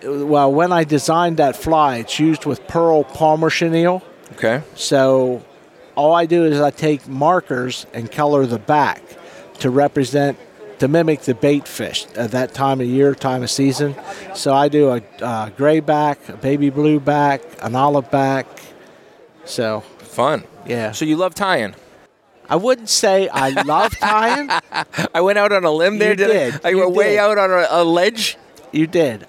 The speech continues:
Speaker 1: I, I enjoy tying, but I tie because I guide
Speaker 2: Yeah.
Speaker 1: out of necessity. Where you have some great fly tires here at the show. I
Speaker 2: Yeah.
Speaker 1: mean, awesome fly tires.
Speaker 2: Yeah.
Speaker 1: And I'm not one to sit
Speaker 2: Yeah.
Speaker 1: down,
Speaker 2: It's a,
Speaker 1: you
Speaker 2: you're,
Speaker 1: know,
Speaker 2: it's a
Speaker 1: I gotta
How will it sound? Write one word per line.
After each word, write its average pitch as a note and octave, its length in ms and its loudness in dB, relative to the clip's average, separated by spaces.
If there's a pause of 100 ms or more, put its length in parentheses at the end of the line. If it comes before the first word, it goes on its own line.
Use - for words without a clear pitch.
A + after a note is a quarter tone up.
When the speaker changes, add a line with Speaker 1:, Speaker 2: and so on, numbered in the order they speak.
Speaker 1:
I, F3+ 320 0
I D#3+ 200 0
enjoy F#3 420 0
tying, B2+ 680 -2 (100)
but C#3 180 2
I D#3 240 2 (180)
tie F3 460 2
because C#3+ 480 0
I B2+ 120 0
guide D3 680 -2
Speaker 2:
Yeah. G2 280 0 (100)
Speaker 1:
out C#3 240 0
of C3+ 100 -2
necessity. B2 840 -2 (480)
Where E3+ 240 2
you F#3+ 220 0
have G#3 180 2
some D3+ 200 -6
great E3 240 0
fly D3+ 260 2
tires D#3 360 0
here D#3 160 2
at C#3 80 -6
the B2+ 60 -8
show. C#3+ 280 2
I C3+ 160 -2
Speaker 2:
Yeah. A2+ 100 2
Speaker 1:
mean, G2+ 80 0
awesome D3 380 0
fly C#3 260 2
tires. D3+ 520 -2 (100)
Speaker 2:
Yeah. G#2 180 -4 (480)
Speaker 1:
And D3 460 0 (280)
I'm D#3 180 -2
not F3+ 200 0
one E3 260 0
to D3+ 80 0
sit E3 300 0
Speaker 2:
Yeah. C#3+ 120 0
Speaker 1:
down, C3+ 460 0
Speaker 2:
It's - 140 -8
a, A#2+ 100 2
Speaker 1:
you C3 80 -6
Speaker 2:
you're, B2+ 120 4
Speaker 1:
know, G#2 60 2
Speaker 2:
it's A2+ 100 -6
a C#3 40 -2
Speaker 1:
I - 40 0
gotta B2 80 0